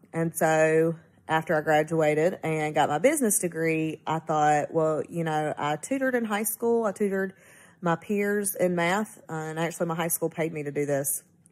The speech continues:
And I had a lot of success with it, and I really enjoyed it. So I thought, well, let's try teaching and see if that, that I like it. And if I like it, I'll stick with it. And if not, then, you know, I can find something else that, that I would like. And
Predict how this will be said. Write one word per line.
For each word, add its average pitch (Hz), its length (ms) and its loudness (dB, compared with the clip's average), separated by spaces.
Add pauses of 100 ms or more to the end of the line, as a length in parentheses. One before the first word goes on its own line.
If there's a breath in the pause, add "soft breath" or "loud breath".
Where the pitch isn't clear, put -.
(120)
And 170 100 0
I 170 60 2
had 202 160 4
a 190 40 6
lot 185 200 8
of 185 60 2
success - 580 0
with 135 140 -6
it, 95 140 -2
and 151 120 -6
I 147 60 -2
really 156 260 2
enjoyed 151 300 0
it. 131 160 0 (1300 loud breath)
So 175 160 6
I 170 100 6
thought, 165 380 6
well, 170 320 4
let's 170 360 0
try 151 240 2
teaching 143 640 -6
and 160 220 -6
see 156 540 -2
if 147 380 -2
that, 143 400 -2
that 151 120 -2
I 139 60 4
like 226 380 2
it. 143 240 0
And 151 100 -6
if 147 320 -8
I 110 60 -4
like 196 320 0
it, 214 180 2
I'll 160 100 -2
stick - 300 -4
with 185 180 -2
it. 180 200 2
And 170 80 -6
if 165 160 -4
not, 156 440 0
then, 147 380 -4
you 156 140 -8
know, 143 100 -6
I 143 80 -4
can 156 160 -10
find 151 240 -4
something 147 240 -6
else - 280 -8
that, 135 260 -2 (540 soft breath)
that 170 120 4
I 160 80 8
would 151 160 0
like. 151 480 0
And 170 240 2